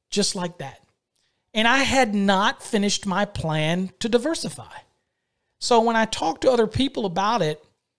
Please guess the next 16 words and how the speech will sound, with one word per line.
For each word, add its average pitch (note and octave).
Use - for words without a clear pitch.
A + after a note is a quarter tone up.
I'm A3
talking C#4+
to G#3
them G3
from F#3+
experience. -
When F3
I E3+
say, F3+
"It's A3+
okay C4+
if C4
you're A#3
small, F3
but A#3
look C4+